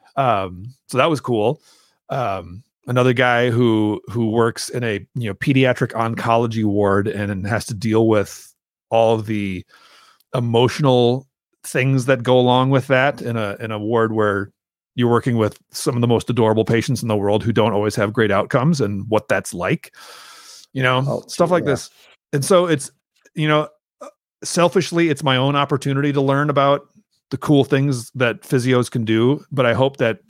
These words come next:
Speaker 1: people who listen to it also, especially if students listen to it, realize, like, "Wow, I can kinda do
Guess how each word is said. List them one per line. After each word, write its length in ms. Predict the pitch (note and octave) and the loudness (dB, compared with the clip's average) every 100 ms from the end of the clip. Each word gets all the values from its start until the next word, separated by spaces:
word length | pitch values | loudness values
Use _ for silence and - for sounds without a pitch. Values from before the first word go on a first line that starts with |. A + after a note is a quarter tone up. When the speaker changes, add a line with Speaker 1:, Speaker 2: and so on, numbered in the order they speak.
| - | -12
Speaker 1:
people 260 | - A#2+ B2+ | -6 0 0
who 120 | A2+ | 2
listen 340 | G#2+ A2 B2 | 0 -2 -4
to 180 | G2+ A#2+ | -4 -2
it 120 | A2 - | -2 -2
also, 560 | A#2 A2 - A2+ A2 C#3+ _ _ _ _ _ _ | -2 -2 -2 -2 -4 -8 _ _ _ _ _ _
especially 360 | D3 F#3 F3+ F#3+ | -2 0 2 2
if 80 | C#3+ | 2
students 320 | - C#3+ C#3 | 0 -2 0
listen 220 | D3+ D#3+ | 0 0
to 140 | - D3 | 0 0
it, 80 | C#3 | 2
realize, 340 | B2+ B2 A#2+ | 2 2 0
like, 200 | G#2+ G#2 | -4 -6
"Wow, 180 | D3 B2 | -6 -4
I 100 | G3+ | -6
can 160 | - | -6
kinda 220 | F3 F3+ D3+ | -8 -6 -4
do 360 | B2+ A#2+ A2 | -4 -4 -6